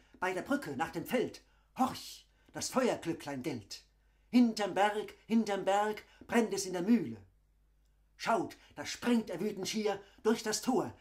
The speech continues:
der Feuerreiter, auf dem rippendürren Tier als auf einer Feuerleiter. Quer fällt ein durch Qualm und Schwüle, rennt er schon und ist am Ort. Drüben schallt es fort und fort, hinterm Berg,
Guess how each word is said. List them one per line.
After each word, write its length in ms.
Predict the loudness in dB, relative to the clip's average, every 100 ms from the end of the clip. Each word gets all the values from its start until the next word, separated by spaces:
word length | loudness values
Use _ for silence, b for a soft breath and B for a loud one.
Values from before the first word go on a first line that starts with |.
| b b
der 100 | -10
Feuerreiter, 800 | -2 -2 -2 -2 -4 -4 -10 -14 b b b b
auf 200 | -4 -2
dem 180 | -2 0
rippendürren 540 | 0 0 0 -2 -2
Tier 340 | -2 0 0 -4 B B
als 240 | 2 2 0
auf 120 | -6
einer 220 | -6 -2
Feuerleiter. 640 | 2 2 2 -4 -10 -14 -16 _ _ _ _ -4
Quer 320 | 2 4 4
fällt 200 | 0 -2
ein 240 | -2 -2
durch 160 | -4 -4
Qualm 360 | 0 2 0 -4
und 120 | -8
Schwüle, 440 | -8 -6 -6 -6 B B
rennt 240 | -2 0
er 80 | -2
schon 340 | -4 -4 -6 -10 B
und 100 | -10
ist 160 | -6 -4
am 100 | -2
Ort. 400 | -4 -6 -14 -20 _ _ _ _ _ -4
Drüben 360 | 2 2 0
schallt 280 | -2 -2 0
es 140 | -4 0
fort 260 | 0 0
und 120 | -4
fort, 360 | -4 -4 -4 -10 b b b
hinterm 440 | 4 4 0 0
Berg, 420 | 2 2 -2 -8